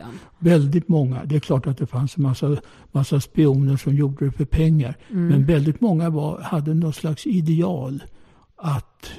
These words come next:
Speaker 1: har U S A ett sånt hemskt vapen så måste Sovjet ha det också.
Speaker 2: Mm.
Speaker 1: Sovjet som hade redan tidigt satsat på kärnkraftutveckling.
Speaker 2: Mm.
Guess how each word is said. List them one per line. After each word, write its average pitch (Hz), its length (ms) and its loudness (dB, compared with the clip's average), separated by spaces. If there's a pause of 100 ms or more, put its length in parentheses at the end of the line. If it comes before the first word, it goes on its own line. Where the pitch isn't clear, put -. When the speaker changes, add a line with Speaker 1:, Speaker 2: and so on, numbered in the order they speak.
Speaker 1:
har 143 340 0
U 151 300 4
S 147 140 -4
A 180 120 0
ett 165 80 -4
sånt 156 320 -4
hemskt 156 420 -6
vapen 151 420 -8
så 151 140 -8
måste 151 460 -8
Sovjet 160 440 -6
ha 156 160 -6
det 165 80 -4
också. - 320 -10 (260)
Speaker 2:
Mm. 180 240 -4 (960)
Speaker 1:
Sovjet 175 580 0
som 175 180 -4
hade 165 320 -2
redan 156 360 0
tidigt 156 480 -2
satsat - 580 -6
på 147 320 -4
kärnkraftutveckling. 156 1400 -2 (280)
Speaker 2:
Mm. 190 320 -2